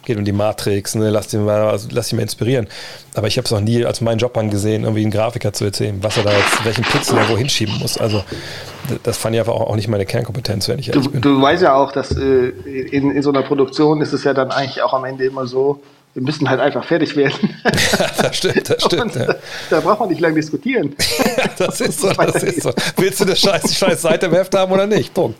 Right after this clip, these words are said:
Speaker 1: So.
Speaker 2: Richtig.
Speaker 1: <laughs> Ja, das, das muss man auch sagen. Also gerade so diese, ähm, das ist eine Sache, die, die ich wirklich, ja, weiß ich nicht, die hatte ich vielleicht unterschätzt. Ich dachte wirklich, okay, wir machen das ein Jahr, zwei Jahre und dann spielt sich das alles so mega ein und dann,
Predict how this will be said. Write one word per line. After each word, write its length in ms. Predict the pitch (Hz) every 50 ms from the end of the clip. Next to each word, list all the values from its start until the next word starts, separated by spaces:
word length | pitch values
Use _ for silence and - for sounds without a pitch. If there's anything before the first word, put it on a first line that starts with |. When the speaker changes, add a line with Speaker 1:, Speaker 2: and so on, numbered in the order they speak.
| - - -
Speaker 1:
So. 180 | - - -
Speaker 2:
Richtig. 500 | 151 - 190 165 - - 131 135 139 - - - - - - - - - 190 - 160 - 180
Speaker 1:
<laughs> 640 | - 160 - - - - - - - - - - -
Ja, 160 | - 131 156
das, 220 | 170 190 - - -
das 200 | 147 131 131 127
muss 160 | 160 165 -
man 120 | 151 131
auch 40 | 127
sagen. 280 | 117 123 139 143 131 120
Also 140 | 110 104 107
gerade 220 | 107 113 135 147
so 120 | 123 123
diese, 300 | 117 113 110 110 107 113 - - - -
ähm, 340 | - 120 107 98 98 95 95 - - - - - - - - - - - - - - - - - - -
das 200 | - 139 165 170
ist 60 | - -
eine 260 | - 196 226 220 175
Sache, 320 | 156 185 - - 180 160 143 135 139 - - - - - -
die, 160 | 143 143 135
die 80 | 143
ich 160 | 135 - - 127
wirklich, 520 | 156 170 - 185 165 151 139 - - - - - - - - - - - - - - - - - - - _ _ _ _ _ _ _ _ -
ja, 220 | 131 135 139 139 117
weiß 160 | 139 147 -
ich 40 | 131
nicht, 120 | 113 -
die 60 | - 143
hatte 80 | 147
ich 60 | 156
vielleicht 140 | - 160 143
unterschätzt. 360 | 135 127 120 - 139 113 -
Ich 80 | - -
dachte 240 | - 185 156 - 165
wirklich, 260 | 160 160 156 127 127
okay, 240 | 120 - - 98 95
wir 80 | 123 123
machen 180 | 139 156 160
das 140 | 151 - -
ein 260 | - - 143 147 143
Jahr, 340 | 135 131 135 139 139 135 131
zwei 280 | - - - 127 123 123
Jahre 500 | 123 120 120 123 127 127 123 123 123 120 - - - - - - - - - - -
und 180 | 135 127 120
dann 120 | 131 123 123
spielt 280 | - - 120 120 -
sich 80 | - -
das 180 | 135 120 -
alles 320 | - - 123 127 123 113 -
so 100 | 120 113
mega 460 | 110 113 113 113 117 117 107 101 98
ein 140 | 101 104 104
und 80 | 98
dann, 320 | 95 92 90 92 85 76